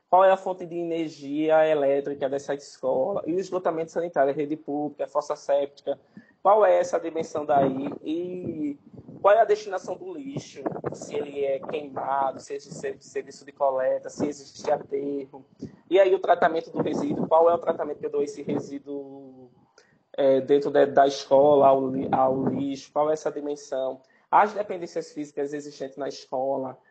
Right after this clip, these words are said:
o que é que tem na escola, tem área verde, quantas salas, tem, tem, quanto, tem biblioteca, tem sala de professor, tem sala de aluno, então a gente tem que ficar muito atento a essa perspectiva. E aí o recurso, recursos de acessibilidade para as pessoas com deficiência ou modalidade.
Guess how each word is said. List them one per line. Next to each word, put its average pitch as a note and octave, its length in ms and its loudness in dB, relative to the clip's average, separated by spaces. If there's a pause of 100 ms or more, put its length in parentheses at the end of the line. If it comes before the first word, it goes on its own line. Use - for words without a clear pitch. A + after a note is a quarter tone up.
(120)
o D#3 120 -8
que F#3+ 80 2
é F#3 80 6
que G#3 100 -6
tem F3 140 -4
na E3+ 100 -4
escola, C3+ 460 -4
tem C#3+ 160 -2
área C#3+ 260 2
verde, C#3 520 -4
quantas C#3+ 340 -4
salas, C3 480 -2
tem, C#3 320 -8
tem, C#3 520 -6 (440)
quanto, D3+ 240 -4
tem D3 120 2
biblioteca, C#3+ 760 2
tem C#3+ 140 -4
sala C#3+ 260 0
de C#3+ 80 -2
professor, C#3 640 -4
tem C#3+ 140 -2
sala C#3 260 2
de C#3+ 120 -2
aluno, C#3 380 0
então C#3+ 160 -6
a C#3+ 40 -4
gente C#3+ 140 -10
tem D3+ 80 -6
que D3+ 80 -14
ficar C3+ 160 0
muito D#3 280 -4
atento D#3+ 440 0
a - 40 2
essa D#3+ 160 -4
perspectiva. E3+ 880 -2 (540)
E A3 60 6
aí A3+ 120 8
o A3+ 40 4
recurso, G#3 420 2
recursos F3+ 500 0
de F3+ 80 -4
acessibilidade E3+ 680 -2
para D#3+ 160 0
as D#3+ 100 -8
pessoas D#3 300 -8
com D#3 100 -8
deficiência D#3+ 520 -6
ou D3+ 80 2
modalidade. D3+ 760 2